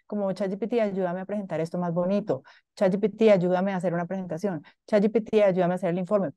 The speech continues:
Pero no les puede decir qué comieron los compañeritos del salón, porque eso solo lo pueden hacer los chicos, ¿no?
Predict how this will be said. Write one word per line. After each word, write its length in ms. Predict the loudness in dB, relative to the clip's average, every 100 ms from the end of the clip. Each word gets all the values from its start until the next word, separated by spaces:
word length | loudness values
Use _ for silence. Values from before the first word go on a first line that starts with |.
| 0
Pero 240 | 2 4
no 160 | 4 4
les 160 | 2
puede 440 | 0 0 2 0 0
decir 500 | -2 -2 -2 -2 -8 _
qué 180 | -6 -4
comieron 480 | 0 2 4 4 2
los 160 | -2
compañeritos 540 | -6 -8 -6 -8 -4 -4
del 120 | -2
salón, 240 | -4 -4
porque 240 | -4 -4 -4
eso 120 | -4
solo 340 | 6 10 10
lo 140 | 8 6
pueden 160 | 0
hacer 280 | 0 -4 -6
los 120 | -8
chicos, 320 | -6 -6 -4 -4
¿no? 200 | -4